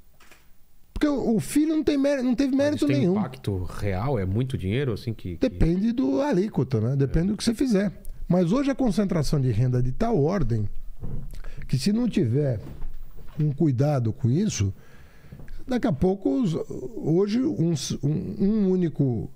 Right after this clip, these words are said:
Speaker 1: o homem mais rico do mundo tem uma fortuna estimada até outro dia em trezentos bilhões de dólares. Quer dizer, as reservas cambiais de um país como o Brasil. Então,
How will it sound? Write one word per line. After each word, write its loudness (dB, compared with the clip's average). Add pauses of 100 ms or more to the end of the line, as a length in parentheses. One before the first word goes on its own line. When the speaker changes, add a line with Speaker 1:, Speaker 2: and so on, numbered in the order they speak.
(600)
Speaker 1:
o 2
homem 4
mais 0
rico 2
do 4
mundo 2
tem 2
uma 0
fortuna 0
estimada 2
até 0
outro 0
dia 0
em 0
trezentos 0
bilhões 2
de 2
dólares. 0 (1120)
Quer 4
dizer, 0
as 2
reservas 2 (180)
cambiais 2
de 0
um 0
país 0
como 2
o 2
Brasil. 2 (2000)
Então, -2